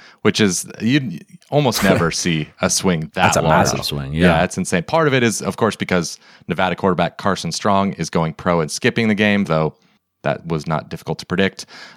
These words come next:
Speaker 1: Uh, same with their star tight end, Cole Turner. They've also had a slew of, of good transfers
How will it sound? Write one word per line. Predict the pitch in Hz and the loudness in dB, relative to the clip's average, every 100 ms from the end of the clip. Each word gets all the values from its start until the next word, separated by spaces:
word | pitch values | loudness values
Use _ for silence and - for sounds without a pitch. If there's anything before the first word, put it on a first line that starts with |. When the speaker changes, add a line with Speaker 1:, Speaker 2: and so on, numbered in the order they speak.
| - | -6
Speaker 1:
Uh, | 90 87 | -2 -2
same | - 107 | 0 0
with | 101 | 2
their | 98 90 | 0 0
star | - 95 | 0 0
tight | 92 92 90 | 0 0 2
end, | 92 90 - | 2 0 -2
Cole | - 80 | -4 -4
Turner. | - 117 110 107 107 - - | -2 0 2 2 0 -4 -6
They've | 87 101 | 0 0
also | 104 98 | 0 0
had | 180 | 0
a | 170 | -2
slew | - - 110 113 107 101 - | -4 -2 0 2 2 -2 -4
of, | 98 92 78 - | 0 0 0 -2
of | 85 78 - | -2 0 -2
good | 95 - | -2 0
transfers | 98 92 - - 85 80 - | 0 2 0 0 0 0 -4